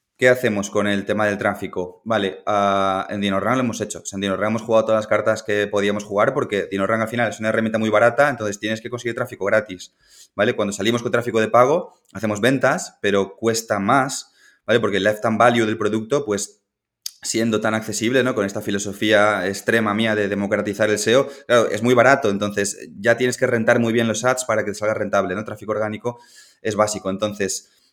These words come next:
hemos puesto mucha fuerza cuando hem-, hemos hecho link building, ¿vale? Por ejemplo, hemos mandado tráfico a esos enlaces,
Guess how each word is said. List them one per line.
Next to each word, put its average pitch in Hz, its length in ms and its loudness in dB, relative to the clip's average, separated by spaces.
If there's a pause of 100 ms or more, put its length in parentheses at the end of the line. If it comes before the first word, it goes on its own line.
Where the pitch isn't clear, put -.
(120)
hemos 127 340 2
puesto 123 320 0
mucha 117 240 0
fuerza 131 380 0
cuando 104 260 -2
hem-, 110 100 -4
hemos 117 220 -4
hecho 120 140 -2
link 113 160 0
building, 147 500 0
¿vale? 107 380 -2 (120)
Por 104 120 -6
ejemplo, 117 400 -4
hemos 113 180 -2
mandado 117 340 2
tráfico 107 640 -2
a 101 100 -8
esos 107 200 -10
enlaces, - 640 -6